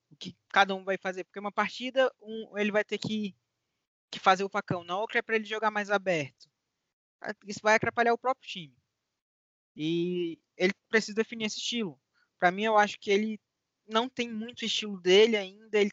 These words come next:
tá se baseando no Chelsea dos últimos anos pra tentar criar o estilo, que foi já o primeiro, é, aquele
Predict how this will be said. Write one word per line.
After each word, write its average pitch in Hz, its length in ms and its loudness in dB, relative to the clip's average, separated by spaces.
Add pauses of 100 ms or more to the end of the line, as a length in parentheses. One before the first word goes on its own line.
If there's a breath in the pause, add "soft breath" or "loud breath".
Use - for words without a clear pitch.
tá 202 220 2
se - 320 -10
baseando 202 460 0
no 196 120 -20
Chelsea 190 380 -2
dos 185 200 -18
últimos 170 440 -16
anos 214 540 2
pra 190 160 -6
tentar 170 280 -6
criar 165 220 -2
o 156 60 -2
estilo, 220 340 -4 (760)
que 175 200 -6
foi 180 260 4
já 175 180 6
o 170 60 4
primeiro, 165 720 -4 (340)
é, 156 420 2
aquele 160 600 -6